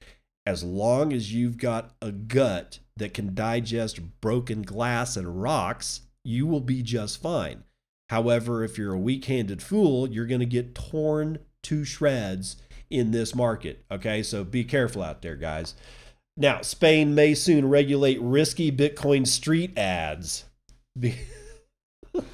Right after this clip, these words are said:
<laughs> Oh my God, the advertisements, they're coming, they're coming. Oh no. Andrew Asmakov tells us more from Decrypt. Spain's National Securities Market Commission wants to introduce stricter regulatory rules for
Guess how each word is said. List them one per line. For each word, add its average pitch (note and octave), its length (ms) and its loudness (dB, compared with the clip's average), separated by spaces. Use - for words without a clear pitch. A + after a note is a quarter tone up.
<laughs> - 360 -6
Oh B3 80 8
my F#3 160 8
God, F3+ 320 2
the E3+ 160 2
advertisements, E3+ 880 2
they're F3+ 160 2
coming, F#3 480 4
they're F3 120 0
coming. F#3 460 0
Oh G3 200 4
no. F#3 420 2
Andrew E3 440 6
Asmakov C3+ 760 0
tells C3 320 0
us B2 180 -4
more A2 360 0
from G2 260 -4
Decrypt. A#2+ 680 -2
Spain's D3 440 4
National C3 380 0
Securities B2 600 -2
Market A#2+ 520 -2
Commission F#2+ 640 -6
wants B2+ 260 0
to C3 140 -6
introduce C3 500 -2
stricter D#3 420 -4
regulatory A#2+ 840 -2
rules A#2+ 320 0
for A2+ 260 -8